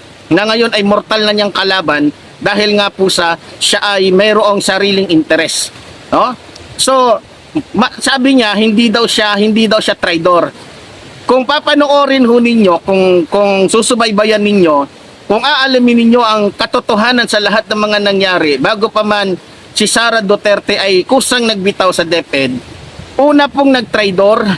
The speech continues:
una pong gumawa ng mga kabulastugan ay itong si Sara Duterte, maging yung kanyang pamilya,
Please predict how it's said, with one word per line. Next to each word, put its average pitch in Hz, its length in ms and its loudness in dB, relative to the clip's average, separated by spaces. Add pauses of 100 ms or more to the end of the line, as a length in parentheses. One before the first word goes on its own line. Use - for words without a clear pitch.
(200)
una 247 320 2
pong 233 240 0
gumawa 208 400 0
ng 226 160 0
mga 208 240 -2
kabulastugan 170 880 -2 (360)
ay 233 160 -2
itong 233 240 -2
si 214 80 -2
Sara 202 320 0
Duterte, 170 640 -2
maging 190 400 0
yung 233 80 0
kanyang 196 320 -2
pamilya, 151 540 2